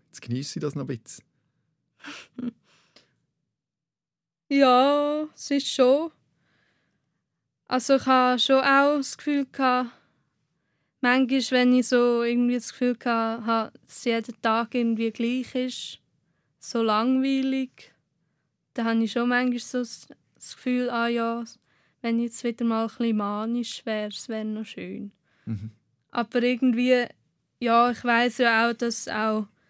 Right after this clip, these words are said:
Speaker 2: schlechte Seiten hat, also dass es auch anstrengend, sehr anstrengend ist.
Speaker 1: Mhm.
Speaker 2: Also ich habe auch nach der Manie immer ein mega Loch,
Speaker 1: Mhm.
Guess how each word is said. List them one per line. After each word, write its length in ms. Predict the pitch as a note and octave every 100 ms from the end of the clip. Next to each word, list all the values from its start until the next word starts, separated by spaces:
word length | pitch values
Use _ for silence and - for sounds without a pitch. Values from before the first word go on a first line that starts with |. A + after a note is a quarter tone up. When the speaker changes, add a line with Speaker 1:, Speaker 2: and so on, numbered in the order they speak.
| _ _ _
Speaker 2:
schlechte 600 | - A3 G#3+ - - A3+ G#3+
Seiten 600 | A3+ A3 - _ A#3+ A3
hat, 280 | A3 G#3+ -
also 280 | A3+ -
dass 240 | G#3+ A#3 -
es 60 | -
auch 380 | G#3+ G#3+ A3 G#3 _ _ _ _ _ _ _ _ _ _ _ _ _ _ _ _ _
anstrengend, 880 | C#4+ C4 C4+ - C4+ C4+ C4+ C#4 C4+
sehr 280 | - B3+ A3+
anstrengend 680 | A#3 B3+ - B3+ B3+ C4+ C4
ist. 480 | C4+ C4 - - - _ _ -
Speaker 1:
Mhm. 220 | G#2+ B2 _ _ -
Speaker 2:
Also 220 | A#3+ -
ich 40 | C4
habe 400 | B3 A3+ A#3 A#3+
auch 40 | -
nach 280 | B3+ A#3
der 140 | - B3
Manie 500 | A#3 A#3 A#3+ B3 A#3+
immer 320 | A#3+ A#3+ A#3
ein 120 | A3 -
mega 300 | A3+ A3 A3
Loch, 640 | G#3+ A3+ C#4 - - - _ _
Speaker 1:
Mhm. 260 | A#2+ A2+ A2+